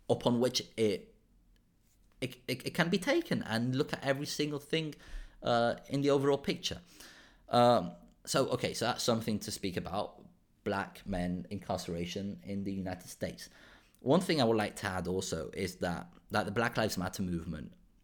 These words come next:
uh, we shouldn't, it shouldn't,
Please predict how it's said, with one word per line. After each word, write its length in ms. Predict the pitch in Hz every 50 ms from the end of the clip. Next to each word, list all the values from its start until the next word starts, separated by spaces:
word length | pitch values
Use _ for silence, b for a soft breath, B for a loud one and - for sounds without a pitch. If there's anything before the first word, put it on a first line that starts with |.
| - - _ - _ -
uh, 340 | 92 87 85 82 82 73 - - _ _ _ _ _ _ _ _ _ - - 98
we 100 | 104 98
shouldn't, 440 | - - - 120 120 117 107 - - - - _ _ _ _ - - _ _ _ _ _ _ - b b b b b b b b b b b b - _
it 120 | _ 131 120
shouldn't, 340 | - - 143 139 147 131